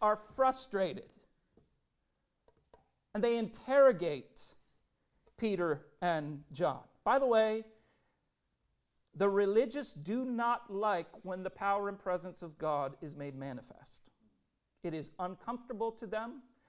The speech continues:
They don't want it. It puts them in a place of not being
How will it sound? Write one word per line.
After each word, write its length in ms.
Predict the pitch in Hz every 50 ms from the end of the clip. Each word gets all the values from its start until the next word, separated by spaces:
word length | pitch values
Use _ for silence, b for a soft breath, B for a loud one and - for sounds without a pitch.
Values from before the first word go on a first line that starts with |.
| b b b
They 180 | 147 165 165 165
don't 280 | 156 156 156 151 - -
want 240 | 185 208 233 247
it. 100 | 247 240 - -
It 180 | - - -
puts 240 | - 185 180 - -
them 240 | - 190 185 185 185 180
in 100 | 175 170
a 40 | 156
place 400 | - - 190 190 196 202 202 - -
of 80 | 131 -
not 300 | 151 175 196 - - 160
being 240 | 190 214 208 196